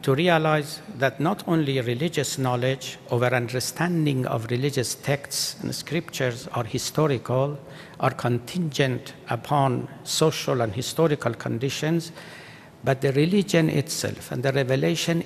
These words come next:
itself is historical, is contingent upon, uh, social and historical, uh, situation.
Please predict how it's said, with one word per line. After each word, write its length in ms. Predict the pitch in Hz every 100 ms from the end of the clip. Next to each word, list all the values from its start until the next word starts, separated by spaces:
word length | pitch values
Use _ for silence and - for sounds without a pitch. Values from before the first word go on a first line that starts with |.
| -
itself 880 | 170 165 - - 113 98 - - - - - - -
is 340 | 151 147 - - -
historical, 680 | - 143 - 131 107 101 - - - - - -
is 160 | 135 -
contingent 840 | 147 139 123 180 165 156 147 - - -
upon, 640 | 131 - 143 139 131 135 -
uh, 580 | 120 120 120 120 - -
social 460 | - 165 - 143
and 140 | 135 107
historical, 720 | 123 - 147 135 - 127 127 - - - - -
uh, 180 | 120 -
situation. 800 | - 143 - 127 110 - -